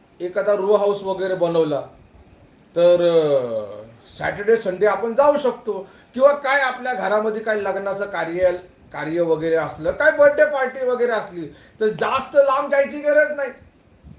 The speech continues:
साठ किलोमीटर येणं, साठ किलोमीटर जाणं, दोन दिवस माणूस आरामशीर राहतो तिकडं. शिवाय तुमचे नऊ गुंठे जागा आहे, त्याच्यामध्ये बागायत वगैरे करू शकतात,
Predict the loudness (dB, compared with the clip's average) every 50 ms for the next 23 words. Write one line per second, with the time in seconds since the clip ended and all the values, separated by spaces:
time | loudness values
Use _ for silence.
0 | -20 -20 -20 -16 -12 -10 -10 -10 -10 -12 -12 -10 -10 -8 -10 -10 -10 -10 -10 -8
1 | -8 -6 -6 -8 -6 -6 -8 -8 -8 -8 -8 -8 -6 -6 -6 -6 -4 -4 -4 -4
2 | -4 -6 0 4 6 6 6 4 2 0 0 2 2 2 2 2 -2 -2 -2 -2
3 | -2 0 0 0 2 2 0 0 0 -2 -4 -8 -10 -8 -6 -4 -4 -4 -4 -6
4 | -6 -6 -6 -6 -4 -6 -6 -6 -8 -10 -10 -14 _ _ _ _ _ _ _ _
5 | _ _ _ _ _ _ _ _ _ _ -20 -20 -20 -20 -20 _ _ _ _ _
6 | _ _ _ _ _ _ _ _ _ _ _ _ -20 -16 -12 -8 -6 -4 -4 -4
7 | -6 -8 -12 -10 -8 -6 -4 -2 -2 -2 -4 -4 -6 -8 -10 -12 -14 -18 -20 -18
8 | -14 -8 -4 -2 -2 0 -2 -2 -4 -6 -4 -6 -4 -4 -4 -4 -4 -4 -4 -6
9 | -6 -6 -6 -4 -4 -4 -4 -6 -6 -4 -2 -2 -2 -2 -4 -6 -8 -8 -10 -10
10 | -8 -8 -8 -8 -6 -6 -6 -8 -8 -8 -8 -10 -10 -10 -10 -12